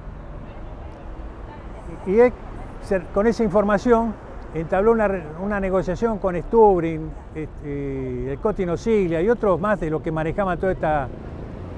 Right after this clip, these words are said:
cosa que se llamó Renovación y Cambio. Y de la noche a la mañana no hubo más juicios por corrupción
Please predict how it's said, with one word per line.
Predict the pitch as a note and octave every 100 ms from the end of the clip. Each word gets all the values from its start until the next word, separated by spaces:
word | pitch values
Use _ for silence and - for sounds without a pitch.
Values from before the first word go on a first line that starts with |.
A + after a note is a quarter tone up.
| - -
cosa | F#3+ G3 F#3
que | D#3+
se | E3+
llamó | F3+
Renovación | F#3 F3+ E3+ D#3+ G3+
y | G3
Cambio. | A3+ G3 E3+ F#3+ F#3+ - - - - - - - - - - - - - - - -
Y |
de | G#3+ A#3
la | A#3
noche | C4+ C4+ B3+
a |
la | A#3
mañana | A3 A#3 C4+ B3+ F3 - - - F#3
no | A#3
hubo | B3
más | A#3 A#3
juicios | - B3+ - A3+
por | - G3
corrupción | E3+ G3 G3+ - A#3 A#3